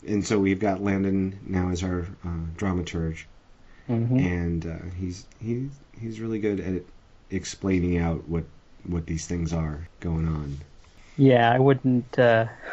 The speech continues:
Speaker 2: I wouldn't be able to do this without him <laughs> or
Speaker 1: <laughs>
Speaker 2: somebody else doing that.
Speaker 1: What do you find to be, um, the easiest, and then on the flip side, the, the most difficult parts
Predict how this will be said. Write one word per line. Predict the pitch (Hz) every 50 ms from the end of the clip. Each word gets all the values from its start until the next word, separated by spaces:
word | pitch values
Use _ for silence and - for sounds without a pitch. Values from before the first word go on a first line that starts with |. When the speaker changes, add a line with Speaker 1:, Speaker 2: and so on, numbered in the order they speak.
| - - - - - - _ _ _ -
Speaker 2:
I | 156 139 139 143 151
wouldn't | 151 160 160 160 151
be | 147 160
able | 151 151 147 147 139
to | - 147
do | 131 147 147 135
this | 131 135 131 -
without | - 131 127 139 131 131 - 113
him | 135 202 180 - - 277 254 - - - -
<laughs> | 120 - - - - 131 127
or | 156 160
Speaker 1:
<laughs> | 135 -
Speaker 2:
somebody | 151 139 131 131 - -
else | 117 120 - - - -
doing | - - - - -
that. | - - - - - - - - - - - - - -
Speaker 1:
What | 127 135 143
do | 147
you | 151 143
find | 143 - 131 120 123 120 120 127 127 -
to | 127 104
be, | 101 113 110 110 110 107 107 107 107 104 73
um, | - 98 95 92 90 87 87 87 87 90 90 - - - - - - - - - - - - - -
the | - 92 107
easiest, | 95 101 104 104 98 110 110 104 101 98 - - - - -
and | 92 92 90 90 90
then | 87 87 87
on | 87
the | 85
flip | 80 - 92 80
side, | - - 90 87 82 78
the, | 87 85 85 85 82 80 - -
the | 85 82
most | 82 85 82 80 -
difficult | 92 82 87 92 80 87 82 80
parts | - - 87 85 82 80 - -